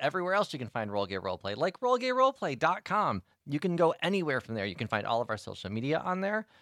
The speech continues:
You can find the episodes on there. You can find info on the cast, our merch store, a link to our Discord.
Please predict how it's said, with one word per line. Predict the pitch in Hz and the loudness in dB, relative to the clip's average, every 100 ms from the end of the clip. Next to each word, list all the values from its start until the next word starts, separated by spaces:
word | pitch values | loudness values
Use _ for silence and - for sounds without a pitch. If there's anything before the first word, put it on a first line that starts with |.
| _ | _
You | 117 | -8
can | 117 | -2
find | 101 95 | -2 -2
the | - | -2
episodes | 135 170 175 180 | -4 -4 -4 0
on | 180 185 | 0 2
there. | 190 | 2
You | 175 | 0
can | 123 101 | -2 -2
find | 95 | 0
info | 101 123 123 | 0 0 2
on | 110 | 2
the | 90 | 2
cast, | - 113 160 190 - - - | 0 0 2 -2 -10 -18 -4
our | 104 | -2
merch | 95 110 135 | 0 -2 -4
store, | - 202 220 240 - _ _ _ - | -4 0 2 0 -8 _ _ _ -6
a | 113 | 0
link | 135 135 | 0 2
to | 123 | 0
our | 90 | -2
Discord. | - 120 - 208 220 233 | -2 -6 -2 0 2 0